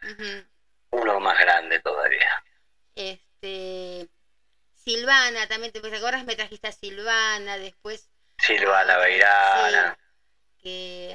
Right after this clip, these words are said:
Speaker 1: hace poquito estuvo en la radio
Speaker 2: Sí,
Speaker 1: también,
Speaker 2: te
Speaker 1: Silvana.
Speaker 2: pasa-, pasaron todos los artistas, sí,
Speaker 1: Sí.
Speaker 2: es que estuve atento a, al, a la visita
Speaker 1: Ah.
Speaker 2: de Silvana.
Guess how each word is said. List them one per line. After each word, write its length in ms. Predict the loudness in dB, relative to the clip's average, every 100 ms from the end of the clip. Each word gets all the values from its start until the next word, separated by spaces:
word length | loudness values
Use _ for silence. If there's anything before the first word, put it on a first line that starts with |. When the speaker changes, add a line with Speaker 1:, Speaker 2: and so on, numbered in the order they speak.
| -18
Speaker 1:
hace 100 | -16
poquito 280 | -14 -14
estuvo 260 | -14 -14 -14
en 80 | -10
la 100 | -10
radio 220 | -8 0
Speaker 2:
Sí, 60 | 2
Speaker 1:
también, 340 | 4 4 4
Speaker 2:
te 40 | 4
Speaker 1:
Silvana. 160 | 4 4
Speaker 2:
pasa-, 400 | 2 2 2 2
pasaron 520 | 0 4 2 2 0
todos 240 | 2 2
los 160 | 2 2
artistas, 580 | 2 0 -8 -6 -2 -2
sí, 120 | 2
Speaker 1:
Sí. 380 | 4 6 4 2
Speaker 2:
es 120 | 0
que 260 | 0 -2 -2
estuve 680 | -4 -4 2 4 6 6 6
atento 520 | 4 2 0 0 0
a, 300 | 2 0 -4 -6 0
al, 540 | 2 2 0 -4 -10 -6 -4
a 40 | 4
la 120 | 4
visita 420 | 4 -2 -2 4
Speaker 1:
Ah. 40 | 6
Speaker 2:
de 360 | 6 6 2
Silvana. 580 | 0 -4 2 2 0 -12